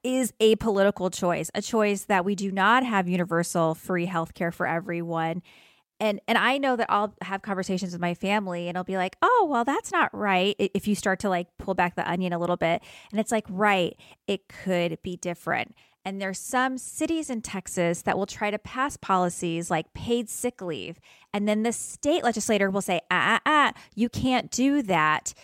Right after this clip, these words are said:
That's, that's, like, a states' rights things. Like, we have to make that decision." And they'll repeal that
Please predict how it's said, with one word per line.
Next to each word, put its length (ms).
That's, 640
that's, 240
like, 160
a 80
states' 440
rights 400
things. 280
Like, 140
we 260
have 260
to 100
make 180
that 160
decision." 480
And 200
they'll 260
repeal 760
that 360